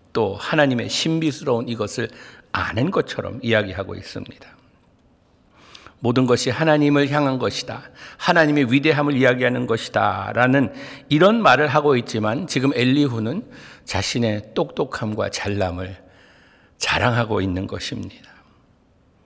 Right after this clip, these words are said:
자신의 수사적 표현과 하나님께 집중하라는 영성으로 위로나 회복보다는 독선적인 이런 모습을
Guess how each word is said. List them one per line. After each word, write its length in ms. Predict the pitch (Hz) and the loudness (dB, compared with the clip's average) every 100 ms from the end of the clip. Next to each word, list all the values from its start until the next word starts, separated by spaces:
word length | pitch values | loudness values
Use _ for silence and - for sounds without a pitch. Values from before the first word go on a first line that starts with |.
| _ _ _ _ _ _ _ _ _ _ _ | _ _ _ _ _ _ _ _ _ _ _
자신의 600 | - 117 127 120 117 107 | 0 2 4 4 4 0
수사적 460 | - 143 139 123 117 | -4 0 2 2 0
표현과 680 | - 120 110 110 110 107 123 | 0 0 0 2 2 0 -6
하나님께 500 | - 147 139 127 120 | -6 0 2 2 -2
집중하라는 680 | - 120 - 123 117 113 113 | -4 -4 -2 0 2 2 2
영성으로 840 | 110 127 135 127 110 101 107 101 - - - - | 4 4 2 0 0 -2 -4 -6 -18 -20 -20 -14
위로나 680 | 95 123 139 120 95 101 104 - - - - | 0 4 4 4 2 -2 -8 -14 -20 -20 -6
회복보다는 800 | 175 160 - 113 92 110 156 107 - - - - _ | -2 -2 -2 -4 -2 -2 -4 -6 -14 -20 -20 -20 _
독선적인 880 | - 104 - 180 180 127 95 95 92 - | -6 -6 -2 0 0 -2 -4 -6 -8 -2
이런 300 | 120 110 101 | 0 2 0
모습을 760 | 98 - 98 92 127 101 90 | -2 -2 -6 -4 -4 -6 -8